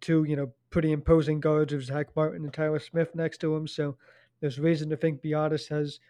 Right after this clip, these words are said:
a lot of good football ahead of him. And the same could be said about Connor Williams, whether he's playing guard or center now with the Dolphins. But this idea that he's gonna be a great center,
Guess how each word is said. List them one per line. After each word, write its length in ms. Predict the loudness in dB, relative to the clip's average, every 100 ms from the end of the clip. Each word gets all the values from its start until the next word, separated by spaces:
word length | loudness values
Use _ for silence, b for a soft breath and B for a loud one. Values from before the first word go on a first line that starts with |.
| b b -6
a 40 |
lot 180 | -2 -2
of 80 | 0
good 200 | -2 0
football 380 | -2 0 -2 -2
ahead 200 | -2 -2
of 100 | -2
him. 160 | -6 -8 _ _ _ _ _ _
And 100 | -10
the 40 | 0
same 280 | 4 4
could 200 | 6 4
be 80 | 4
said 200 | 2 2
about 220 | 2 0
Connor 220 | 0 0 2
Williams, 440 | 2 2 0 -4
whether 160 | -4 -4
he's 100 | -4
playing 360 | 0 0 0
guard 360 | 2 4 4 2
or 160 | 0 0
center 300 | 2 0 0
now 160 | -2
with 120 | -4
the 60 | -4
Dolphins. 580 | -2 0 0 -2 -12 -14 b b b _
But 80 | -10
this 160 | -6 -2
idea 300 | 0 2 2
that 100 | 0
he's 140 | -4
gonna 160 | -6 -4
be 140 | -4
a 40 |
great 260 | -2 -2 -2
center, 380 | -4 -6 -6